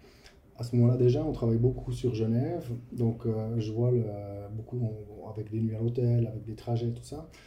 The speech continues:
Donc on voit clairement que le marché, euh, il y a onze ans, était principalement, euh, là-bas, on parlait pas beaucoup d'amiante ailleurs en Suisse romande. Donc, euh, on, j'ai l'idée de, d'ouvrir quelque chose sur, euh,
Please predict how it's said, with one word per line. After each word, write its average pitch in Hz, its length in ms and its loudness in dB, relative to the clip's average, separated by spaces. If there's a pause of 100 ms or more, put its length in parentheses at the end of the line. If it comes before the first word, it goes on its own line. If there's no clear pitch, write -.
(200)
Donc 120 120 -8
on 113 40 -2
voit 110 160 -2
clairement 123 340 2
que - 60 -4
le 110 80 0
marché, 127 420 0
euh, 98 460 -2
il 104 40 -8
y 104 60 -6
a 101 100 -8
onze 117 260 2
ans, 127 180 0
était 113 160 -4
principalement, 107 680 -6
euh, 98 40 -6
là-bas, 107 220 -2
on 123 80 -4
parlait 95 180 -8
pas 117 120 -4
beaucoup 117 200 0
d'amiante 117 380 2
ailleurs 110 260 -4
en 107 40 -8
Suisse - 160 -18
romande. 156 280 -4 (560)
Donc, 120 240 -2
euh, 107 140 -2 (320)
on, 113 480 -2
j'ai 113 120 0
l'idée 120 280 6
de, 120 120 4
d'ouvrir 120 400 4
quelque 120 280 2
chose 117 280 2
sur, 107 220 -8
euh, 101 320 -8